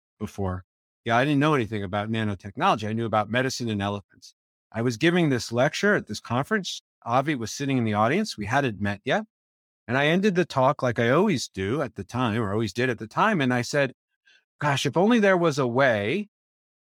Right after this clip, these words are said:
to take this elephant cancer fighting protein in the elephant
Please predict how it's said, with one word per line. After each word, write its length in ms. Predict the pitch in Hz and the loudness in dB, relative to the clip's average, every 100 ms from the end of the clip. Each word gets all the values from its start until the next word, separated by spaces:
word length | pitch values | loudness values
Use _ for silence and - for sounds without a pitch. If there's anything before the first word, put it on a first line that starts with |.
| _ | _
to 120 | - 117 | -10 -6
take 320 | 160 190 - | 0 -2 -2
this 180 | 160 - | -6 0
elephant 460 | 143 165 165 147 | 2 2 0 -4
cancer 340 | 147 139 135 117 | -2 -2 -2 -4
fighting 400 | 139 131 120 107 | -2 0 -2 -6
protein 840 | - 143 143 - 113 104 101 104 - _ - | -4 0 0 -2 -4 -2 -4 -8 -12 _ -4
in 100 | 120 | -2
the 160 | 113 117 | -2 0
elephant 520 | 170 190 123 101 101 | 2 2 0 -8 -12